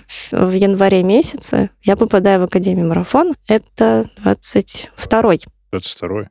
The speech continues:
Speaker 1: В двадцать втором году.
Speaker 2: Казалось, дольше. Ну ладно,
Speaker 1: Нет,
Speaker 2: казалось.
Speaker 1: ну да, в двадцать втором.
Speaker 2: Ну так-то уже два года, между
Speaker 1: Да.
Speaker 2: прочим. <laughs> Да. Так.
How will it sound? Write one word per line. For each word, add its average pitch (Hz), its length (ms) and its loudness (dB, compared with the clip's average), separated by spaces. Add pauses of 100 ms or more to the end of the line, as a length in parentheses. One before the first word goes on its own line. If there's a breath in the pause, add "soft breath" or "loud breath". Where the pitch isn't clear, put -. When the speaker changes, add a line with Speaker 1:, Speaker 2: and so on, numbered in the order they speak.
Speaker 1:
В - 40 -10
двадцать 202 240 0
втором 208 300 2
году. 226 320 0 (380)
Speaker 2:
Казалось, 87 580 -8
дольше. 90 380 -10
Ну 92 180 -6
ладно, - 200 -2
Speaker 1:
Нет, 185 280 2
Speaker 2:
казалось. - 180 -10 (140)
Speaker 1:
ну 214 40 4
да, 175 200 2
в - 20 -4
двадцать 185 300 -4
втором. 202 160 2
Speaker 2:
Ну 196 60 2
так-то - 200 2
уже 113 160 2
два 117 160 2
года, 92 300 -4
между 85 240 -6
Speaker 1:
Да. 190 100 2
Speaker 2:
прочим. - 320 -8
<laughs> - 500 0
Да. 104 120 2 (480 loud breath)
Так. 95 300 -4